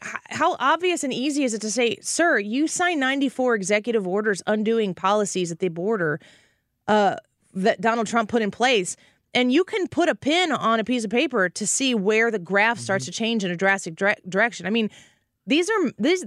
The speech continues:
Speaker 1: th-, this, we're mathing here. These are
Speaker 2: Yeah.
Speaker 1: numbers. This is provable. This isn't like polls shifted drastically when blah, blah, blah. No, these are people who are coming in this country and they want to say F you with double birds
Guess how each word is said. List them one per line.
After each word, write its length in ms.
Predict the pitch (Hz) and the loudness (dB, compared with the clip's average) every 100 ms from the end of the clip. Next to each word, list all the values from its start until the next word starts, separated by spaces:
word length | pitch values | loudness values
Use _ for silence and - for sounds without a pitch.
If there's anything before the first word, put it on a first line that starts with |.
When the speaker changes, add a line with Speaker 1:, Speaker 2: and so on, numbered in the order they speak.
| 180 | -4
Speaker 1:
th-, 160 | 262 | -2
this, 240 | 156 311 - | -2 -4 -2
we're 200 | 240 302 | 0 0
mathing 560 | 294 254 320 - 208 175 | 2 2 2 0 -2 -2
here. 240 | 175 - 160 | -8 -8 -4
These 200 | 302 359 | 0 0
are 80 | |
Speaker 2:
Yeah. 60 | 339 | 2
Speaker 1:
numbers. 520 | 240 294 247 131 165 | 2 2 0 -2 -4
This 200 | 269 311 | -4 -2
is 100 | 392 | -4
provable. 720 | - 302 339 339 196 151 - | -2 0 0 0 -2 -2 -4
This 160 | - 262 | -4 -2
isn't 340 | 320 359 311 | -2 -2 -2
like 280 | 240 247 185 - _ _ _ - | 0 0 -2 -12 _ _ _ -4
polls 600 | - 240 269 240 240 - _ | 2 4 4 2 0 -8 _
shifted 540 | - - 349 - 240 180 | -8 -2 -2 -2 -4 2
drastically 680 | 214 339 - 202 185 175 | 2 2 -2 -4 -2 0
when 380 | 165 175 240 285 | 0 0 0 0
blah, 180 | 175 185 | 0 0
blah, 120 | 254 | 0
blah. 260 | 285 285 208 | 2 2 2
No, 340 | 294 285 143 | 0 0 0
these 220 | 233 339 | -2 -2
are 60 | 403 | -2
people 260 | 311 311 330 | -2 -2 0
who 100 | 269 | 0
are 80 | |
coming 280 | 247 240 285 | 0 -2 -2
in 60 | 277 | -4
this 120 | 247 | -4
country 460 | - 202 208 220 - - - | -2 -2 0 -2 -4 -8 0
and 80 | |
they 120 | 254 339 | 0 2
want 160 | 349 | 0
to 60 | 294 | -2
say 300 | - 226 214 | 0 0 2
F 300 | 233 254 - | 2 0 0
you 280 | 240 220 151 - | -2 -2 -2 -2
with 160 | 208 - | -2 0
double 280 | 190 220 302 | 0 2 0
birds 440 | 226 208 202 190 | 0 2 2 0